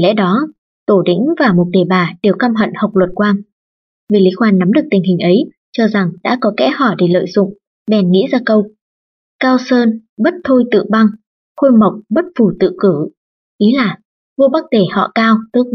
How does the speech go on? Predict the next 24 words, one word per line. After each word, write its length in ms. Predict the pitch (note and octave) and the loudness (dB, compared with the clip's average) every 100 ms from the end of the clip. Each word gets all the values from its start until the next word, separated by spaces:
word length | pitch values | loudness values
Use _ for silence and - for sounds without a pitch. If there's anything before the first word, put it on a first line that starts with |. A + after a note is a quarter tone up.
| A3 | -2
Cao 160 | G3 F3+ | -2 0
Vĩ, 60 | G3+ C#4+ - _ | -2 -2 -8 _
sẽ 60 | C4+ | 0
bị 60 | C4+ | 2
lật 160 | G#3 F#3 | 0 0
đổ. 340 | G3 E3+ D#3+ - _ _ _ - | 0 2 0 -6 _ _ _ -2
Hồng 140 | A3 | 2
Luật 140 | G#3+ G#3+ | 2 0
Quang, 220 | A#3+ A#3+ A3+ - _ _ _ _ _ _ _ - | -2 -2 -4 -8 _ _ _ _ _ _ _ -2
chữ 140 | C#4 C#4 | 0 0
Hồng 160 | A3 - _ _ | -2 -4 _ _
cùng 180 | G#3 F3+ | 0 2
bộ 160 | G3 F#3+ | 2 2
mộc 140 | G3+ G3+ - | 0 -2 0
đi 80 | G#3+ G3 | 0 2
với 80 | G3+ | 0
chữ 100 | G#3 D4 | -2 -2
Học 160 | A3 - _ _ _ A#3+ | -2 -4 _ _ _ -2
thành 100 | F#3 | -2
chữ 120 | F#3 C4 | 0 -4
Khôi, 320 | - A#3 A3 A3 - _ _ _ - | 0 2 2 0 -14 _ _ _ -4
sẽ 140 | G#3 G#3+ | -4 -2
xưng 160 | B3+ G3+ | 2 2
đế. 160 | F#3 | 4